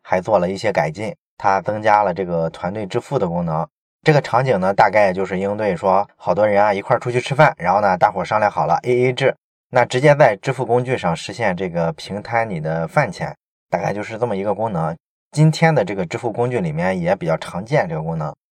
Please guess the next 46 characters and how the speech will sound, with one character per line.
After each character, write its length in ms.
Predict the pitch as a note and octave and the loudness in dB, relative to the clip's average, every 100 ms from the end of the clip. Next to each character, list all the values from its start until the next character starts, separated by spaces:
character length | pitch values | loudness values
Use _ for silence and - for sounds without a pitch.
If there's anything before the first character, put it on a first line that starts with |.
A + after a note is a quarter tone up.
| _ | _
但 120 | F3 | 4
是 120 | F3 | 6
呢， 180 | F3+ C3+ G2+ | 4 4 0
这 220 | - D4 | 0 2
个 160 | F3+ F2+ | 2 -2
竞 200 | - G2 | -2 -4
争 120 | F#2+ | -4
对 160 | G2+ E2+ | -2 -4
手 140 | C#2 | -4
啊， 220 | - C#2+ D#2+ | -4 -4 -6
其 160 | - | -10
实 220 | G2 G2 G2 | -6 -4 2
倒 280 | G#2 F#2 | 4 4
没 140 | E2+ G2+ | 2 2
有 100 | A2+ | 0
那 80 | F#2+ | 0
么 120 | F#2 | -6
重 200 | F#2+ F2+ | -4 -2
要， 200 | D#2+ - _ _ _ | -4 -4 _ _ _
更 160 | - F#3+ | 2 4
重 140 | F#3+ | 6
要 160 | G3 E3+ | 6 4
的 80 | A2 | 2
是 160 | D3+ | 0
另 260 | C3+ G#3 G3 | 2 2 4
外 160 | A#3+ | 4
一 160 | D#3 F#2 | 4 -2
个 180 | - B2+ | -2 -4
竞 220 | E2 G2+ | -4 -6
争 160 | F#2 F#2 | -4 -4
对 140 | F#2 | -4
手。 240 | D#2 B1+ - _ _ - | -4 -6 -8 _ _ -2
这 100 | C3+ | 4
个 160 | B2 | 4
竞 180 | G2+ A#2+ | 4 2
争 120 | A#2+ | 2
对 120 | B2+ | 2
手 160 | G#2+ F2+ | 2 0
呢， 220 | E2+ F2 | 0 0
名 180 | F2+ G2 | -2 -4
字 80 | G#2+ | 0
叫 160 | F#2+ | 0
做 220 | F2 F2 - _ | 2 0 0 _
X 500 | B2+ D3+ - - - _ | 2 2 -2 -12 -14 _
点 240 | - E3+ D#3+ | 0 0 -2
com。 280 | - C3 | 2 2